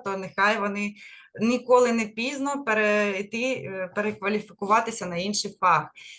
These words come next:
Тому підтримуйте навпаки своїх дітей,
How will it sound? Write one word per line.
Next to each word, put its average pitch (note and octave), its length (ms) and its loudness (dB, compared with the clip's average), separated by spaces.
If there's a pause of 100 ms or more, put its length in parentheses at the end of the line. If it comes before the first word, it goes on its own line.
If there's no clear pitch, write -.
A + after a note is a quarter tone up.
(140)
Тому A#3 400 -2
підтримуйте A#3+ 640 0
навпаки G3+ 500 -4
своїх A3 320 0
дітей, A#3 560 2